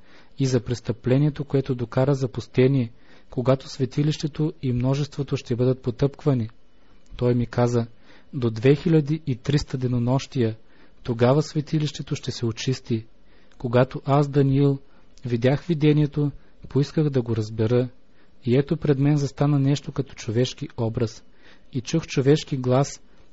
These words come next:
който извика изсред боговете на Олай: „Гаврииле, направи този човек да разбере видението.“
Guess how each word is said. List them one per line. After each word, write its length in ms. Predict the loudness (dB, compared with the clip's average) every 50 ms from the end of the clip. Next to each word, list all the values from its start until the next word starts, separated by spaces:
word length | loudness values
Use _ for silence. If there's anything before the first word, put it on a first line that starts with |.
| -12 -2
който 280 | 0 2 2 2 2 -2
извика 360 | -2 0 -2 -4 -2 0 -2
изсред 280 | -2 -2 -2 -6 -6
боговете 500 | -4 -6 -4 -2 0 0 2 2 2 0
на 140 | 0 0 0
Олай: 360 | 0 0 2 2 2 2 0 -4 -10 -18 -20 -20 -20 -20 -20 -20 -20 -12 -10 -4
„Гаврииле, 720 | 0 0 0 2 0 0 2 2 4 4 4 4 2 2 -2 -12 -20 -20 -20 -20 -20 -20 -8 -4
направи 440 | -2 -2 -2 0 0 0 0 0 -2
този 340 | 0 2 2 2 2 0 -2
човек 360 | -4 -2 2 2 2 2 2
да 120 | 0 0
разбере 400 | 0 0 0 0 0 2 2 2
видението.“ 680 | 0 0 -2 0 0 2 2 2 0 -2 -2 -6 -8 -10